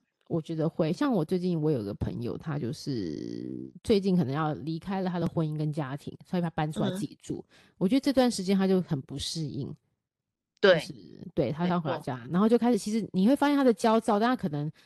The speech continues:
Speaker 1: 讲不出来是因为他自己独-，就是搬出来。但是其实因为我们，我自己曾经经历过，所以我就会跟他讲说：“你这个过程一定是正常的。”但是你没有撑过，
Speaker 2: 嗯。
Speaker 1: 你又再回去你那个不好的家，其实那个不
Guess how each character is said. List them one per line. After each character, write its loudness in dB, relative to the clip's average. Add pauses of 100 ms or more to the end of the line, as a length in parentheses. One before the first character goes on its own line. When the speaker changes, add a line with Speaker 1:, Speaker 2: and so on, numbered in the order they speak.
(100)
Speaker 1:
讲 -6
不 -2
出 0
来 0
是 0 (300)
因 -2
为 0
他 -4
自 -12
己 -2
独-， -10
就 -8
是 -2
搬 -6
出 -6
来。 -6
但 0
是 -2
其 -8
实 -6 (140)
因 -4
为 2
我 0
们， -4
我 -4
自 -6
己 -2
曾 -4
经 -4 (100)
经 0
历 0
过， 0
所 2
以 4
我 2
就 -2
会 -2
跟 -4
他 -4
讲 -10
说 -6 (160)
：“你 -6
这 -2
个 0
过 2
程 -8
一 -12
定 -4
是 -6
正 -8
常 -16 (120)
的。” -18 (840)
但 2
是 4
你 4
没 4
有 6
撑 -4
过， 0
Speaker 2:
嗯。 0
Speaker 1:
你 0
又 2
再 4
回 6
去 0
你 0
那 0
个 -2
不 -4
好 -4
的 -6
家， -8
其 -16
实 -18
那 -6
个 -6
不 -12